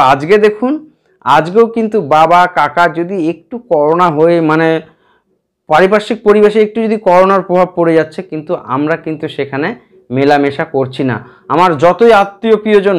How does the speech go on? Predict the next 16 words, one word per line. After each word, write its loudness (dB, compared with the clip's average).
হোক, 0
তবুও 2
কিন্তু -4
তার 0
সাথে -6
আমি -2
মেলামেশা -2
করছি 0
না 0
করোনার 4
ভয়ে, 2
এবং 4
কি -4
মুখে -2
মাস্ক 0
লাগিয়ে। 2